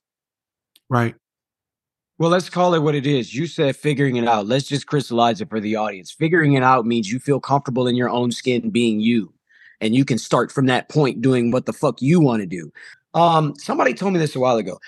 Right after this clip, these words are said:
Speaker 2: A good teacher, a good teacher won't, uh, tell you what to look for. They'll ask you, "What do you see?" In other words, if I say, "Hey, yo, auntie, go outside and tell me, look in the sky and tell me what you see."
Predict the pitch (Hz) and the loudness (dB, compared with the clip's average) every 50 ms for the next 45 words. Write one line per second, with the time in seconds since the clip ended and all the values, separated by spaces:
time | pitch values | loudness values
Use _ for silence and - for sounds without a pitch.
0 | - - - 175 170 131 101 160 226 226 226 - - 190 208 202 - 214 220 214 | -12 -2 -2 0 0 0 0 0 0 0 -2 -4 -4 -4 -4 -4 -2 -2 -2 -2
1 | 202 196 - _ - - - _ - 175 143 107 110 160 220 226 226 - 190 208 | -2 -4 -10 _ -20 -20 -14 _ -4 -4 -4 -2 -2 0 0 0 -2 -4 -6 -6
2 | 190 147 - 190 190 185 175 175 _ _ _ _ _ _ _ - 123 123 135 170 | -4 -4 -2 0 0 0 -2 -4 _ _ _ _ _ _ _ -18 -8 -2 0 2
3 | 175 175 175 165 160 151 - - - - - - 151 151 143 143 143 139 131 - | 2 4 2 0 -2 -4 -8 -12 -18 -16 -8 -2 2 4 4 6 4 4 2 0
4 | - - - 170 175 175 175 165 151 156 160 160 160 160 147 156 156 147 147 143 | -8 -10 -4 0 0 0 0 0 -2 -2 -2 0 -2 -2 -4 -4 -4 -2 -2 -2
5 | 143 - _ _ - - 123 120 143 185 202 - - - - 143 135 127 127 117 | -4 -8 _ _ -14 -10 -4 2 2 2 2 2 -4 -10 -6 -4 -2 -2 -2 -2
6 | - - - - 98 78 71 - - _ _ - - 151 156 - - 147 156 160 | -4 -6 -12 -10 -10 -10 -10 -14 -18 _ _ -4 -2 0 0 0 0 0 0 -2
7 | - - - 151 131 117 110 120 143 135 - 113 120 117 110 107 - - - - | -2 -4 -2 -2 -2 -2 -2 -4 -4 -4 -4 -4 -4 -4 -4 -4 -6 -8 -8 -8
8 | 98 71 - _ - - 190 233 254 233 202 165 143 120 98 - - - - - | -8 -8 -10 _ -2 0 2 2 4 2 2 2 0 -2 -4 -8 -14 -20 -20 -14
9 | - - - 165 - 240 262 240 - 190 220 220 190 190 214 208 208 214 202 175 | -4 -4 -4 0 2 2 0 0 0 0 0 0 2 0 0 0 0 0 0 0
10 | 139 104 - _ _ _ _ _ _ - 196 220 220 180 - 156 131 101 - - | 0 -2 -6 _ _ _ _ _ _ 0 0 0 0 0 -4 -8 -8 -8 -10 -16
11 | - _ - - 143 202 240 254 233 - - 220 220 220 202 175 - 190 196 196 | -20 _ -8 -2 0 2 2 2 0 0 0 2 2 2 0 0 0 0 0 0
12 | 196 190 185 170 151 - _ _ _ - 180 185 - 220 202 196 - - 202 190 | 0 -2 -2 -4 -6 -8 _ _ _ -4 -4 -4 -2 -2 -4 -4 -2 0 2 4
13 | 175 147 143 - 180 175 165 156 143 143 175 170 170 147 156 151 - - - 160 | 4 4 2 0 0 0 0 0 0 2 0 0 0 -2 -8 -8 -8 -8 -6 -6
14 | 131 - - | -6 -8 -10